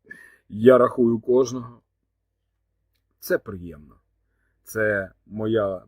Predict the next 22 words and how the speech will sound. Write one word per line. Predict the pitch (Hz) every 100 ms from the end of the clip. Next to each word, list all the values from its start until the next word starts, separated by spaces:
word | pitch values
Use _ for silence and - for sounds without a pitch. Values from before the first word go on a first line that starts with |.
| -
персональна | 101 - 101 98 98 95 87 87 _ _ _ _ _
винагорода | 95 101 95 98 113 135 104
і | 92
нашої | 92 90 87
команди. | 85 85 82 76 73 _ _ _ _ _
Це | 139 85 _ _ _ _ _ _ _ _
класно. | - 82 76 _ 76 _ _ _ _ _
Бачите, | 95 107 - 82
що | - 85 78
твоя | - 90 110
робота | 98 87 85 82
комусь | _ 85 80 _ _ _ _ _ _
потрібна. | 92 90 90 76 78 _ _ _ _ _
Комусь | - 160 -
потрібно | - 104 104 98
пройти | 95 98 92 98
марафон | 92 90 - 101 95
по | 90 87 87 85
з-, | 85 -
фінансам, | - 95 135 147 110 90
по | 87
здоров'ю, | 78 80 101 120 123 110